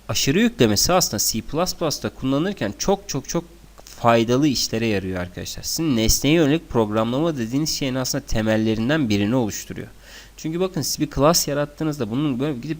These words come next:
özelleştirilmiş fonksiyonların hepsini oluşturmaya çalıştığınızda zaten bunların hepsini yazma ihtimaliniz yok arkadaşlar. İkincisi mesela buton gibi bir aslında biz interface'lere dayalı, dayalı programlar yapacağız ya.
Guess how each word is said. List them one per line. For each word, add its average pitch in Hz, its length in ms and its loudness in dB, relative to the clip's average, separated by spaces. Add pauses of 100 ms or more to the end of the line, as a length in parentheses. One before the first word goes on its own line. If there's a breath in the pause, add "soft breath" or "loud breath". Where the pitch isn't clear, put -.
(120)
özelleştirilmiş 117 800 0
fonksiyonların 139 680 0
hepsini 139 340 0
oluşturmaya 123 500 -2
çalıştığınızda 143 540 -2
zaten 127 360 -2
bunların 131 200 -4
hepsini 139 280 -4
yazma 113 240 0
ihtimaliniz 123 540 0
yok 120 180 2
arkadaşlar. 87 520 -2 (420 loud breath)
İkincisi 139 580 -2
mesela 120 420 -2
buton 160 380 2
gibi 120 260 -2
bir 101 300 -4
aslında 135 300 -4
biz 127 180 -6
interface'lere 123 800 -2
dayalı, 117 440 -4
dayalı 107 280 0
programlar 107 600 0
yapacağız 135 460 -2
ya. 78 140 -4